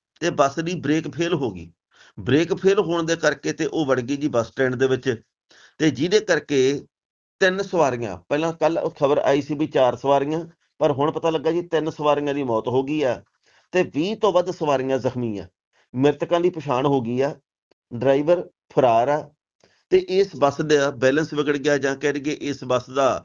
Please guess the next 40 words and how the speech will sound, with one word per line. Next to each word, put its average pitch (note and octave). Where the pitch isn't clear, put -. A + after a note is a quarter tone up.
ਅਹ, B2+
ਬ੍ਰੇਕ C3+
ਫੇਲ D#3+
ਹੋ C3+
ਗਈ A2
ਤੇ F3+
ਉਸ E3+
ਤੋਂ F3
ਬਾਅਦ D#3
ਇਹ D3+
ਬੱਸ A#2
ਆ C3+
ਜਿਹੜੀ C3
ਬੱਸ A#2+
ਅੱਡੇ B2
ਦੇ B2
ਵਿੱਚ A#2
ਵੜੀ A#2+
ਆ। D3
ਬਹੁਤ C#3+
ਦੁਖਦਾਈ C3
ਖਬਰ D3
ਆਈ D3+
ਹੈ D3+
ਜੀ। D3
ਇਹੋ D#3+
ਜਿਹੀਆਂ D#3+
ਦੁਖਦਾਈ C#3
ਖਬਰਾਂ C#3
ਜਿਹੜੀਆਂ C#3
ਉਹ E3
ਚੀਰ E3+
ਕੇ E3+
ਰੱਖ D#3+
ਜਾਂਦੀਆਂ। D#3+
ਪੰਜਾਬ D3
ਦੇ D#3
ਮੁੱਖ C#3
ਮੰਤਰੀ D3+
ਨੇ A#2